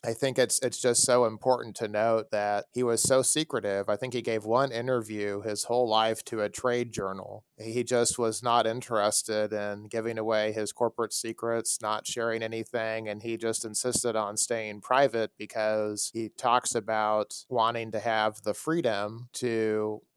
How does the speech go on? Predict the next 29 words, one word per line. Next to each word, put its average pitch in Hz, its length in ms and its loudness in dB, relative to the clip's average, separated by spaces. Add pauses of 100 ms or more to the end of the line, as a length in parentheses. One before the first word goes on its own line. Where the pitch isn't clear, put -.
run 123 220 2
his 123 200 2
business, 107 720 -4 (220)
and 107 120 -4
he 117 100 -4
thought 113 320 2
he 113 100 -4
could 110 180 -6
do 110 160 -2
that 107 260 0
only 110 260 -4
by 107 180 2
having 110 340 0
total 113 280 0
control, 104 720 -2
no 113 180 0
other 117 220 2
shareholders, 104 1000 -2 (140)
no 110 460 0
S 110 200 4
E 117 100 -2
C 110 340 2
or 104 80 0
anybody 113 360 -2
like 110 300 -2
that 110 280 0
to 120 80 -4
worry 120 300 2
about. 98 400 -6